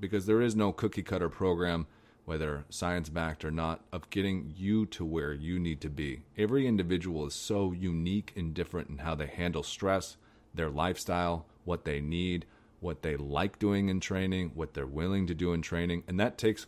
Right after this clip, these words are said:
a lot of having conversations and pulling information out of people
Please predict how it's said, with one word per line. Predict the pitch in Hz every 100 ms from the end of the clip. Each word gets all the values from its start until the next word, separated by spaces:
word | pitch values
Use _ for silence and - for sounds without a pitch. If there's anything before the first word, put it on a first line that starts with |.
| -
a |
lot | 80 78 92 104 -
of | 90
having | - 98 113
conversations | 113 107 95 87 - 87 82 85 78 - - - - -
and | 82 82 80 -
pulling | - 110 120 113
information | 95 - 85 87 85 87 -
out | 80 95
of | 87
people | - 82 76 76